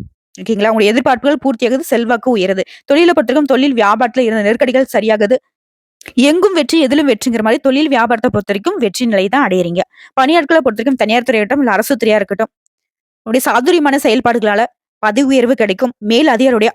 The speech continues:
ஆதரவு அதிகமாகுது. உங்களுடைய திறமைக்கு மதிப்பும் மரியாதையும் அதிகரிக்கும். பெண்களை பொறுத்த வரைக்கும் தனித்திறமை வெளிப்படும். குடும்பத்துல சந்தோஷமான நிலை இருக்கு. சுய தொழில் செய்றவங்களுக்கு வெற்றி உண்டு. பொன் பொருள் சேரும். திருமண வயதுல இருக்கவங்களுக்கு நல்ல வரன் அமையும். சிலருக்கு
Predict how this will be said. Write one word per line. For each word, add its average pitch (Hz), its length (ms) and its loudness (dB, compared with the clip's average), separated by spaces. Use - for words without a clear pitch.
ஆதரவு 233 360 2
அதிகமாகுது. 202 520 0
உங்களுடைய 262 260 2
திறமைக்கு 359 380 0
மதிப்பும் 269 360 0
மரியாதையும் 214 460 0
அதிகரிக்கும். 196 400 -4
பெண்களை 349 260 2
பொறுத்த 233 180 -4
வரைக்கும் 262 220 0
தனித்திறமை 240 500 0
வெளிப்படும். 214 360 -2
குடும்பத்துல 370 400 0
சந்தோஷமான 269 480 0
நிலை 208 180 0
இருக்கு. - 220 -2
சுய 285 260 2
தொழில் 277 240 2
செய்றவங்களுக்கு 202 460 2
வெற்றி 220 320 0
உண்டு. 208 180 2
பொன் 285 260 2
பொருள் 254 320 2
சேரும். 214 280 0
திருமண 302 260 2
வயதுல 226 240 0
இருக்கவங்களுக்கு 196 440 -2
நல்ல 240 280 0
வரன் 214 280 0
அமையும். 196 300 -2
சிலருக்கு 330 340 0